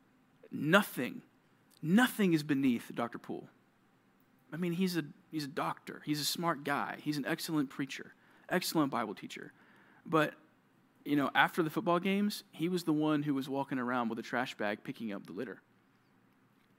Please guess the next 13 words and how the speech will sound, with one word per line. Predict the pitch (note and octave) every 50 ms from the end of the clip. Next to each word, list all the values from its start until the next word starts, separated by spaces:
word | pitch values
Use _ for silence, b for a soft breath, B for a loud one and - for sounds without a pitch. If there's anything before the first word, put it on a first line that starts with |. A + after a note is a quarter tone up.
| _ _ _ _ _ _ _ _ _ _ _ _ _ _ _ b b b b
He | - E3+ E3+
was | F#3 F3+ F#3+
the | F3+
one | E3+ F3 F3 E3
who | D#3 D#3
was | D3 C#3+
staying | - - D#3+ D3+ D3+ C#3+
after | C#3+ - A2+
church, | - - - D3+ D#3+ C#3 - - - -
vacuuming | B2 - B2 B2+ - D#3+ - - B2+ A#2 F#2+ E2+ F2 - -
underneath | - C#3 C#3 B2+ C3 C3 C3 -
the | -
pews. | - - - A#2 A#2+ A#2 D#2+ C2+ C#2 - - - -